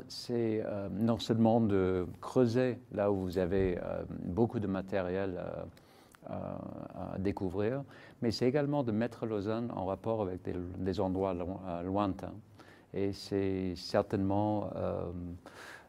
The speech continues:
une chose nécessaire dans le monde, euh, globalisé que nous avons, et cetera.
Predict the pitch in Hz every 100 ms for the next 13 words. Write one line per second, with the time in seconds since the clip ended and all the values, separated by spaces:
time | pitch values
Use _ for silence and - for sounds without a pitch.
0 | - 104 - 104 90 98 104 104 - 107
1 | 107 95 90 87 90 90 87 87 82 82
2 | 85 82 95 95 90 87 80 92 98 85
3 | 87 82 85 85 95 117 101 101 90 104
4 | 127